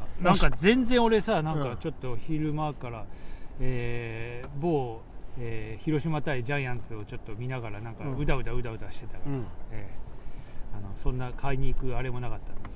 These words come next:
Speaker 1: いや、俺も今さっきよ。でもなんかさ、ほら、話ではずっと俺もチートは
Speaker 2: あ、チートはまあ、
Speaker 1: 推し、
Speaker 2: 貼ってたからね。
Speaker 1: 推しじゃない？
Speaker 2: ああ。
Speaker 1: で、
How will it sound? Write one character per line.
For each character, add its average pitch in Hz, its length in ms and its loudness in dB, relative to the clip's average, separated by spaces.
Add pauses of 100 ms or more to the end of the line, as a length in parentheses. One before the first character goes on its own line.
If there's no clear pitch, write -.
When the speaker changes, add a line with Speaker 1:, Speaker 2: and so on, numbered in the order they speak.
(960)
Speaker 1:
い - 40 2
や、 170 100 0
俺 202 120 6
も 233 120 4
今 233 140 4
さ 208 100 -4
っ 190 60 -6
き - 100 -4
よ。 104 140 0 (120)
で 214 80 8
も 160 160 6
な 185 100 4
ん 196 60 4
か - 120 2
さ、 113 240 0 (1600)
ほ - 60 0
ら、 - 60 2
話 247 340 2
で 220 60 6
は 151 60 4
ず 135 100 0
っ 139 40 2
と 151 140 4
俺 147 100 4
も 147 140 2
チ - 200 0
ー 175 40 2
ト 165 140 4
は 160 160 2 (500)
Speaker 2:
あ、 139 160 -4
チ 160 100 -2
ー - 80 0
ト 170 100 2
は 151 40 2
ま 135 180 2
あ、 - 40 4
Speaker 1:
推 180 80 4
し、 - 160 0
Speaker 2:
貼 170 40 4
っ - 40 2
て - 20 -4
た - 60 -6
か - 0 -
ら - 120 -6
ね。 - 40 2
Speaker 1:
推 - 20 2
し - 280 0
じ - 80 -4
ゃ - 40 -2
な 156 60 0
い？ 127 80 -2
Speaker 2:
あ 123 100 -2 (400)
あ。 - 40 0
Speaker 1:
で、 180 200 2